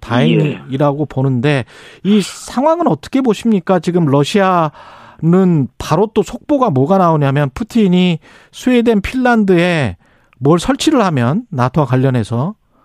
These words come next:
Speaker 1: 네.
Speaker 2: 가만두지 않겠다, 뭐, 이런 식으로 지금 <laughs> 또 러시아가 나오고 있는데, 러시아, 핀란드와 스웨덴이 나토를 가입을 하기로 했는데,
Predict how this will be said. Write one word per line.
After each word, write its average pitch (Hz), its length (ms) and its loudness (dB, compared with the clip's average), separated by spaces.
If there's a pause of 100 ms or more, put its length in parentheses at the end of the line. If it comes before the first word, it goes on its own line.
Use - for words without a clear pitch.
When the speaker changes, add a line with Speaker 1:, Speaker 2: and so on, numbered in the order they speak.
(220)
Speaker 1:
네. 175 220 -16 (180)
Speaker 2:
가만두지 170 420 0
않겠다, 170 360 0
뭐, 131 140 2
이런 160 200 2
식으로 233 300 0
지금 139 160 -4 (100)
<laughs> - 140 -20
또 - 100 -18 (220)
러시아가 170 440 2
나오고 143 260 0
있는데, 117 360 -4 (420)
러시아, 160 580 2 (340)
핀란드와 214 380 2
스웨덴이 175 400 2
나토를 135 380 0
가입을 131 500 0
하기로 170 480 0
했는데, 190 1080 -2